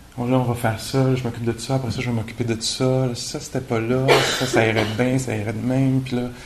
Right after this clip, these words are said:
on va faire ça, puis dans mon esprit, j'organise, je planifie, je réorganise le passé, ça, c'était pas arrivé, là, il y aurait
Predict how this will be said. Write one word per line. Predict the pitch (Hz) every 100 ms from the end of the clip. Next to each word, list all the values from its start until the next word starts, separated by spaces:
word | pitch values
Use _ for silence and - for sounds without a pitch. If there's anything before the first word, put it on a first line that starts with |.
| - -
on |
va | 95
faire | 110 -
ça, | 135
puis | 131
dans | 113 113
mon | 117
esprit, | 110 - -
j'organise, | 123 107 113 113 113 113 113
je | -
planifie, | - 110 107 104 - 120 113 113
je | 107
réorganise | 110 117 113 113
le | 113
passé, | 113 104 101 - 117 110 110 - -
ça, | - - 156
c'était | - 131
pas | 131
arrivé, | 117 107 104 123 127
là, | 120 120 - - - -
il |
y |
aurait | 101